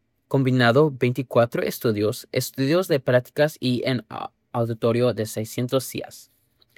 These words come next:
A la izquierda del edificio de Music Instruction Building está una casita blanca. Esta casita blanca es el Colegio de Honores. Este programa es diverso y innovativo.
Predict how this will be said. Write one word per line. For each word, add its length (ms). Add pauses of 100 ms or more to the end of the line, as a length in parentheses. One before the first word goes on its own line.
(320)
A 100
la 80
izquierda 500
del 160
edificio 640
de 100
Music 320
Instruction 460
Building 440
está 260
una 140
casita 400
blanca. 400 (580)
Esta 280
casita 420
blanca 560
es 200
el 100
Colegio 380
de 120
Honores. 540 (420)
Este 300
programa 540
es 260
diverso 640
y 300 (720)
innovativo. 800